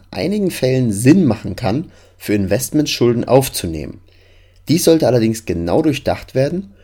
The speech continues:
und unter Umständen mit einem Steuerberater besprochen werden. Wie gesagt, die Betonung liegt dabei auf den Worten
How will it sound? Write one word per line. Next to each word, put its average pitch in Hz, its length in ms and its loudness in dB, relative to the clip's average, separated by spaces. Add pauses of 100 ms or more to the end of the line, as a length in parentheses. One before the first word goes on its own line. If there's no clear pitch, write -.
(180)
und 110 140 -4
unter 120 260 0
Umständen 156 440 0
mit 123 120 0
einem 90 160 -2
Steuerberater 104 640 0
besprochen 104 500 -2
werden. - 320 -8 (480)
Wie 131 120 4
gesagt, 120 400 4
die 107 80 -2
Betonung 139 440 2
liegt 131 180 0
dabei 110 260 4
auf 101 100 0
den 104 200 -2
Worten 95 340 -2